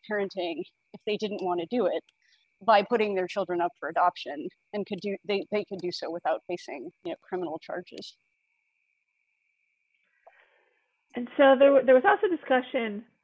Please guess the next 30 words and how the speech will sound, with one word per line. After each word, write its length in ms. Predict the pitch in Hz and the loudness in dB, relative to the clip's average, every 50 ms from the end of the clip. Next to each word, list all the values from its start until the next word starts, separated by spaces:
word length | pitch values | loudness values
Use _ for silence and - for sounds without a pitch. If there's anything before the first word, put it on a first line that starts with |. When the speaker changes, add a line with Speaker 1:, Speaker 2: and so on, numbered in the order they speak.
| _ _ _ _ _ _ _ _ _ - | _ _ _ _ _ _ _ _ _ -4
Speaker 2:
not 240 | 240 269 294 320 | 0 0 2 2
only 380 | 320 302 302 294 294 294 277 240 | 2 2 2 2 0 0 0 0
about 640 | 226 202 - - 202 196 196 202 208 214 202 - - _ - _ _ _ _ _ _ _ | 0 -2 0 2 2 2 2 2 0 0 -2 -4 -8 _ -20 _ _ _ _ _ _ _
the 40 | 190 | -6
Mississippi 500 | 185 190 190 196 196 - - 226 - 220 | -4 -4 -4 -4 -2 0 2 2 2 4
law 640 | 196 208 202 202 202 196 196 196 196 190 190 185 180 - | 4 6 8 8 8 8 8 6 6 6 4 4 2 0
and 300 | - 180 175 165 170 175 | -2 -4 -4 -6 -4 0
Roe 380 | 190 202 196 196 196 190 185 - | 2 2 4 4 4 2 2 2
and 180 | 185 190 180 | 0 -2 -4
Casey, 720 | - - 202 202 196 190 - - 202 190 185 180 180 180 - _ _ _ _ _ _ _ - | -6 -4 -2 -2 -2 -2 -2 0 0 2 2 2 0 -4 -6 _ _ _ _ _ _ _ 0
but 100 | 190 196 | 2 2
about 400 | 190 175 190 196 190 185 185 190 | 2 2 2 2 2 2 0 0
the 80 | 196 | -4
broader 520 | 180 165 190 190 175 180 180 185 185 175 - | -4 -2 0 2 2 4 4 2 2 0 0
implications 1200 | - 185 170 - 180 175 165 - - - 185 175 175 - - - 190 175 170 165 165 160 156 156 - _ _ _ _ _ _ _ _ _ _ _ _ - 185 | -2 -6 -8 -8 -10 -10 -10 -12 -10 -6 -4 -4 -4 -4 -2 -2 0 0 0 -2 -4 -6 -8 -10 -12 _ _ _ _ _ _ _ _ _ _ _ _ 0 2
of 200 | 185 175 165 180 | 2 4 6 6
a 80 | 180 | 4
ruling 720 | 175 175 170 175 180 190 185 180 190 190 190 185 175 170 160 | 4 4 2 0 2 2 2 0 0 -2 -2 -4 -4 -4 0
that 220 | 180 165 156 - - - | 0 0 0 0 2 2
overturned 840 | 185 190 170 175 190 175 - - - 185 180 170 170 165 170 165 | 2 2 2 2 0 0 -2 -6 -8 -6 -6 -6 -6 -6 -8 -4
Roe 280 | 170 160 170 165 160 160 | -2 0 2 2 2 0
and 120 | 156 160 | -2 -4
Casey 720 | - - 165 165 160 - - - 170 165 160 165 175 - _ _ _ _ _ _ _ - | -4 -2 -2 -2 -2 -2 -2 0 2 2 2 0 -2 -6 _ _ _ _ _ _ _ 0
and 220 | 180 175 170 180 | 0 0 2 4
what 180 | 196 208 196 196 | 4 4 4 6
that 180 | 214 196 185 185 | 6 4 6 4
might 220 | 190 185 151 147 | 2 -2 -2 -2
mean 260 | 185 185 180 175 170 - | -2 -4 -4 -4 -4 -4
for 180 | 180 151 - - _ - | -4 -4 -4 -6 _ -2
other 720 | - 180 185 185 185 196 202 196 196 190 190 185 180 180 | 2 2 4 4 4 2 2 4 4 4 2 2 0 -4